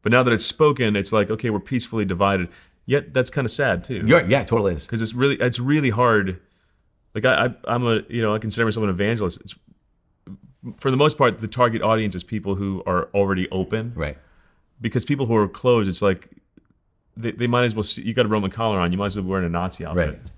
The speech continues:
Speaker 2: Yeah.
Speaker 1: Like,
Speaker 2: Yeah, I already
Speaker 1: you can't
Speaker 2: know what
Speaker 1: e-,
Speaker 2: you're about.
Speaker 1: Yeah, like, I can't even,
Speaker 2: Yeah.
Speaker 1: a
Speaker 2: It's one of the
Speaker 1: coherent
Speaker 2: th-,
Speaker 1: case is, goes nowhere.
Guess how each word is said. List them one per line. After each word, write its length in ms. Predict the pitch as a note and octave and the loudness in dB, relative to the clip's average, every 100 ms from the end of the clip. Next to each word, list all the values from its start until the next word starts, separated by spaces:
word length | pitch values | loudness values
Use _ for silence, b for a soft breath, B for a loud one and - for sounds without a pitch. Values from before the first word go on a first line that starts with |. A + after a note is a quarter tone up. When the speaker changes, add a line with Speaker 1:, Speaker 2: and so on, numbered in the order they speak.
| - | -20
Speaker 2:
Yeah. 200 | - C#2 C2+ F2 | -12 -12 -10 -8
Speaker 1:
Like, 180 | F#2 E2+ - | -8 -8 0
Speaker 2:
Yeah, 140 | A#2 | 0
I 120 | G#2 G#2+ | 4 4
already 140 | G2+ | 6
Speaker 1:
you 40 | F2 | 6
can't 60 | |
Speaker 2:
know 40 | E2+ | 4
what 80 | |
Speaker 1:
e-, 40 | E2+ | 2
Speaker 2:
you're 80 | E2 | 2
about. 340 | D#2 - - - | 2 -2 -12 -2
Speaker 1:
Yeah, 280 | C#3 D3 A#2 | 2 4 4
like, 140 | G#2 | 2
I 40 | |
can't 440 | G#2 - B2+ A2+ G#2+ | 0 -2 0 0 0
even, 540 | A2 G#2 G2 F2+ E2+ - | -2 0 -2 -2 -4 -10
Speaker 2:
Yeah. 160 | C2+ B1 - _ | -14 -14 -16 _
Speaker 1:
a 40 | G#2+ | 0
Speaker 2:
It's 100 | C3 | 6
one 120 | E3+ | 6
of 60 | |
the 40 | A#2+ | 6
Speaker 1:
coherent 180 | C3+ A#2 | 2 0
Speaker 2:
th-, 80 | C#3 | 0
Speaker 1:
case 240 | C3 A#2 | 0 0
is, 100 | F#2 | -6
goes 320 | F#2 G#2 G2+ | -6 0 0
nowhere. 420 | G2 A2+ F#2+ D#2+ | 2 -2 -2 -4